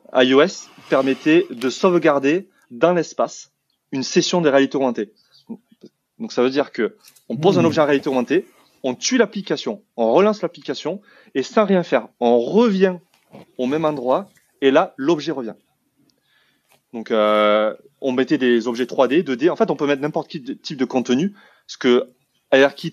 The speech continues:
Speaker 1: et A R Core, d'ailleurs, avec A R Cloud, enfin, A R, A R, A R Cloud Encores de Google permet de faire,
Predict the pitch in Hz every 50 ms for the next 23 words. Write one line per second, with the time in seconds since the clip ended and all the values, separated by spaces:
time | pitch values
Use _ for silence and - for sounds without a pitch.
0 | - - _ 156 151 156 147 143 139 - - - 156 147 147 143 127 120 120 120
1 | 127 131 113 113 107 117 110 117 113 - 120 117 113 - - 131 123 120 - 123
2 | 113 123 - - 123 123 120 123 - 120 120 120 120 113 113 - _ 113 113 113
3 | 117 117 - _ - 135 135 135 135 127 127 120 - 135 123 113 110 104 110 110
4 | 113 131 123 120 135 127 - - _ _ _ _ 131 123 117 110 - 160 196 196